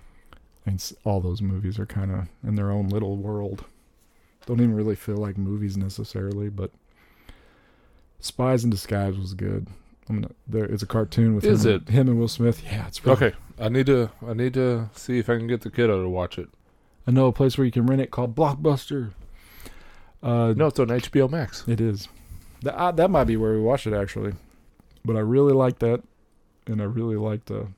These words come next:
Speaker 2: Was Will Smith the best part of it?
Speaker 1: Uh, yeah, yeah. He's, he's a good voice actor. As long as I don't have to see his face. Uh, take that, Will Smith.
Speaker 2: As long as he's a pigeon?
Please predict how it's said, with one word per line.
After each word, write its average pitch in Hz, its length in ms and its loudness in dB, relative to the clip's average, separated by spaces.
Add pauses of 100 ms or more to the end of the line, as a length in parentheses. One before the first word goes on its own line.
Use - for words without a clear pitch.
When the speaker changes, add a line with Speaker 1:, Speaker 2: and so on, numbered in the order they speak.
(1080)
Speaker 2:
Was 110 400 0 (100)
Will 117 240 4
Smith 117 260 2
the 113 80 -6
best 107 200 2
part 113 180 2
of 117 100 -2
it? 127 80 -8 (180)
Speaker 1:
Uh, 143 120 0 (380)
yeah, 127 220 2
yeah. 98 200 -4
He's, 135 200 0
he's 151 340 2
a - 40 -16
good 135 200 4
voice 117 260 -2
actor. 107 460 -6 (560)
As - 80 -12
long 110 160 0
as 107 60 2
I 110 40 2
don't 107 60 2
have 104 80 0
to 104 80 -4
see 110 160 -4
his 98 100 -2
face. 107 400 0
Uh, 165 260 2
take 143 220 0
that, 131 200 2
Will 123 140 2
Smith. 123 420 0 (380)
Speaker 2:
As 107 120 0
long 123 180 6
as 104 80 2
he's 110 160 4
a 110 60 6
pigeon? 113 380 2